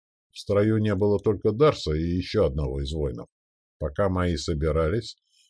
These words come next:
противник явно оценивал наши силы. Дарс, видимо, решил тоже поучаствовать. Я услышал, как он наверху требовал у жён нагрудника и оружия. Они ругались на него и говорили, что я и без него разберусь с ними.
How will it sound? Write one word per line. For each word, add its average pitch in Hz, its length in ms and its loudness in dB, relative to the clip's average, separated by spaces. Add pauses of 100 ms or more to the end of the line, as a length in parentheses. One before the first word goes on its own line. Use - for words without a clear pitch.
противник 147 600 4
явно 110 360 6
оценивал 104 560 0
наши 87 320 -2
силы. - 440 -10 (560)
Дарс, 127 380 0
видимо, 120 320 0
решил 131 360 0
тоже 95 280 4
поучаствовать. 82 880 -2 (840)
Я 139 240 8
услышал, 151 500 6
как 110 200 4
он 113 140 4
наверху 113 360 2
требовал 104 460 4
у 104 60 2
жён 110 240 2
нагрудника 107 580 2
и 104 40 8
оружия. 58 520 4 (540)
Они 101 400 0
ругались 98 640 4
на 90 100 2
него 82 300 2
и 85 80 0
говорили, 95 460 4
что 98 160 -4
я 95 180 6
и 92 40 6
без 90 220 0
него 101 260 4
разберусь 80 500 2
с - 40 -16
ними. 78 380 -2